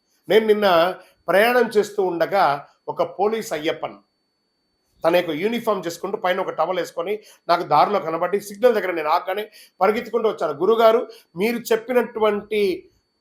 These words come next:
ఆ, టీవీలో చూసి నేను, ఆ, పోలీస్ యూనిఫామ్ వేసుకొనే నేను ట్రాఫిక్ ఇన్-, ఆ, ఇన్స్‌పెక్టర్‌గా ఉన్నాను. నాకు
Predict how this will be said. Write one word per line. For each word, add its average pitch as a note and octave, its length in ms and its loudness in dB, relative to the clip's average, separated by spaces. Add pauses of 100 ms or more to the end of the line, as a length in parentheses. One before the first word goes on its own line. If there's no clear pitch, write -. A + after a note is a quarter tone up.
(100)
ఆ, E3+ 220 6
టీవీలో A#3 460 -2
చూసి G#3 380 -4
నేను, G3+ 400 0 (360)
ఆ, D#3+ 240 4
పోలీస్ G#3+ 400 -2
యూనిఫామ్ G3+ 360 0
వేసుకొనే G3+ 480 0
నేను F#3+ 340 0 (280)
ట్రాఫిక్ G3+ 360 4
ఇన్-, F#3+ 280 -4
ఆ, D#3 220 0
ఇన్స్‌పెక్టర్‌గా F3 640 -4
ఉన్నాను. E3 540 0 (320)
నాకు F3+ 180 0